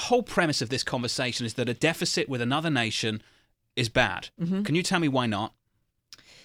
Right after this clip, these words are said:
Speaker 2: So a trade deficit is not bad because you're in a position where other people are willing to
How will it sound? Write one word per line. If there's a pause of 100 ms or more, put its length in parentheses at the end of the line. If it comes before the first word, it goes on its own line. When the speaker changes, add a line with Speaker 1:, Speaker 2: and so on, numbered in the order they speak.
(200)
Speaker 2:
So
a
trade
deficit
is
not
bad (100)
because
you're
in
a
position
where
other
people
are
willing
to